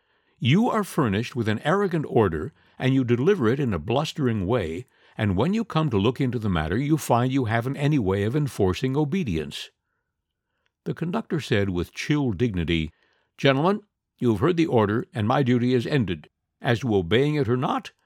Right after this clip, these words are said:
you will do as you think fit." And he turned to leave. "But wait,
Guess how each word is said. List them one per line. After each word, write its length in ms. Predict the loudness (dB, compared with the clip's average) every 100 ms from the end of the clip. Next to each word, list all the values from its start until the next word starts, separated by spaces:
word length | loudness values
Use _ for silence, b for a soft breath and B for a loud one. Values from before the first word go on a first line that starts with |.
| _ _
you 140 | -2 2
will 120 | 2
do 240 | 4 2
as 100 | 2
you 100 | 0
think 260 | 0 -4 -4
fit." 380 | 0 0 0 -12 _ _ _ _ _ -4
And 140 | 0 0
he 80 |
turned 360 | 2 2 2 0 -2
to 100 | -2
leave. 540 | 0 -2 -2 -6 -14 _ _ _ _ _
"But 140 | -8 -2
wait, 400 | 2 0 -2